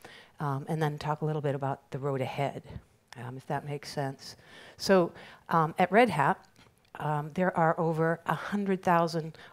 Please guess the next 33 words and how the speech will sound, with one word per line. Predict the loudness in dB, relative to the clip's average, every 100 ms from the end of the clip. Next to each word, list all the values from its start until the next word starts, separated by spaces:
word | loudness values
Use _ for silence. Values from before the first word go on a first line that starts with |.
| -4
open | -2 -2 -4
source | -4 -4
projects | -2 0 0 2 -2 -4 -10 -10 -6
that | -6 -2
they | 2 2 2
sponsor | -2 -2 0 0 -2 -2 -2
or | -2 -2
they | -4
have | -4 -6 -6
resources | -6 -4 -2 -2 -4 -4
working | -4 -4 -4
on, | -4 -4 -4 -12 -20 -20 -8 0
and | 2 2
a | 2
number | 2 4 4
of | 6
them | 4 2 -6 0
are, | 2 2 0 -8 -8
are | -2
represented | -2 -2 -2 0 0 -4 -10 -20 -18 -16 -8
in | 2
this | 4 4
graphic, | 4 4 4 -2 -4
and | -2
a |
lot | 2 4 4
of |
them | 0 -2
are | -2
in | -2
the | -2
booth | -2 -2 -4
here, | -4 -4